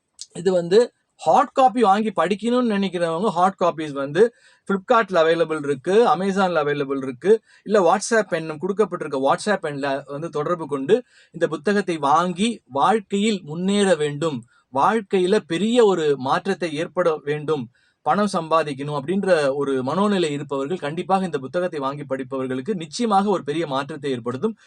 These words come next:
அடுத்ததாக நான் எழுதிய புத்தகம் செல்வந்தர்களின் ஆழ்மன ரகசியங்கள். So, இதுவுமே வந்து ஒரு எல்லாமே based off subconscious mind and, uh, எண்ணங்களை வளமையாக்குங்கள்.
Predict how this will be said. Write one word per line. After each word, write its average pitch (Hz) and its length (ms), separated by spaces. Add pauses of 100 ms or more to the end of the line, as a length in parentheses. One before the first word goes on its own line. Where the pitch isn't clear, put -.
(200)
அடுத்ததாக 240 480
நான் 202 200
எழுதிய 180 300
புத்தகம் 151 440
செல்வந்தர்களின் 170 680
ஆழ்மன 143 520
ரகசியங்கள். 120 720 (440)
So, 170 540
இதுவுமே 226 500
வந்து 196 300
ஒரு 165 320
எல்லாமே 269 360
based 214 260
off 214 140 (180)
subconscious 185 600
mind 156 180 (800)
and, 170 300
uh, 120 260 (920)
எண்ணங்களை 240 720
வளமையாக்குங்கள். 139 1080